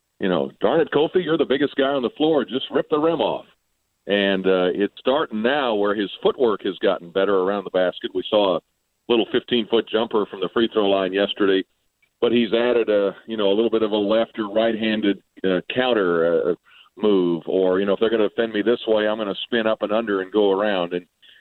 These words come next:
you can see that because he's a student of the game. He works really hard, even in those practices when he was, um,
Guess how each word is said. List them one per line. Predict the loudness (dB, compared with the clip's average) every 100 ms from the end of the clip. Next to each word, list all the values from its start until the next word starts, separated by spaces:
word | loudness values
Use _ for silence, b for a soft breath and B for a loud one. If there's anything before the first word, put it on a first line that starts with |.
| _
you | -4
can | -2 -6 -4
see | 0 0
that | 0 0 -2
because | -2 -2
he's | -4
a | -6
student | -2 -2 0
of |
the | 0
game. | 0 0 -2
He | -2
works | 0 0 -2 -4
really | 0 2 2
hard, | 0 0
even | 0 -2 0
in |
those | 0 -2 -4 -12
practices | -6 -6 -4 -4 -4 -6 -4
when | -2
he | 2
was, | 2 0 -4 b b b b b -4
um, | -2 0 -2 -8